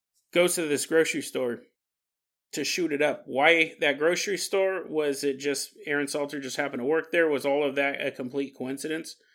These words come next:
Well, as the conspiracy theory community tries to figure that out, I came across this article that's just terrifying.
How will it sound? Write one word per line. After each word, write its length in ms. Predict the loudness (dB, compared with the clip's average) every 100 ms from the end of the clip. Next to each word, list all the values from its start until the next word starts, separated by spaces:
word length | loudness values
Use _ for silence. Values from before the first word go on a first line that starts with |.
| _ _ _ _ _ _ _ _
Well, 140 | 6 8
as 100 | 8
the 80 | 6
conspiracy 560 | 4 4 4 4 2
theory 280 | 4 6 6
community 480 | 4 2 4 4 2
tries 280 | 0 2 0
to 60 |
figure 360 | -4 0 2 2
that 360 | 4 6 6 6
out, 300 | 4 2 0
I 100 | 0
came 180 | 2 0
across 300 | 0 0 0
this 160 | -4 -4
article 440 | -2 -2 -4 -6
that's 300 | -4 -6 -4
just 380 | -4 -4 -10 -18 -20 -16
terrifying. 920 | -4 0 0 -4 -10 -12 -12 -14 -18